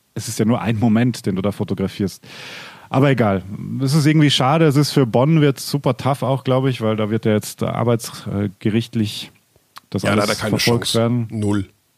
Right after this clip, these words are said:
Speaker 1: Glaubst du? Also, pff.
Speaker 2: Ah, null Komma null null Prozent
Speaker 1: Ja,
Speaker 2: hat er
Speaker 1: war-,
Speaker 2: eine Chance.
Speaker 1: würde ich jetzt so nicht sagen. Ähm, also ich weiß es nicht, kenne mich zu wenig aus. Ähm,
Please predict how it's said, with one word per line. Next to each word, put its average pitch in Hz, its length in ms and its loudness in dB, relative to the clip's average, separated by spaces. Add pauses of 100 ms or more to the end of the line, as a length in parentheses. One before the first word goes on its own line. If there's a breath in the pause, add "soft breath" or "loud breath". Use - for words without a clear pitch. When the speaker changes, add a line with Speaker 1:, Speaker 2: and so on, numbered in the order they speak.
(320)
Speaker 1:
Glaubst 135 220 0
du? 165 160 2 (160)
Also, 92 220 -2
pff. - 180 -10
Speaker 2:
Ah, - 100 -4
null 139 400 4
Komma 127 240 0
null 175 440 4
null 151 300 2
Prozent 117 520 -2
Speaker 1:
Ja, 104 60 2
Speaker 2:
hat 110 100 2
er 98 40 0
Speaker 1:
war-, 98 80 2
Speaker 2:
eine 92 80 -2
Chance. - 260 -10
Speaker 1:
würde 117 160 2
ich 131 40 4
jetzt 131 140 0
so 135 100 2
nicht 147 180 2
sagen. 92 340 0 (720)
Ähm, 92 440 0 (680 loud breath)
also 117 140 2
ich 123 60 4
weiß 120 220 2
es 110 60 2
nicht, 107 120 0
kenne 135 160 2
mich 120 140 2
zu 117 140 2
wenig 107 220 4
aus. 87 360 -4
Ähm, 92 580 -2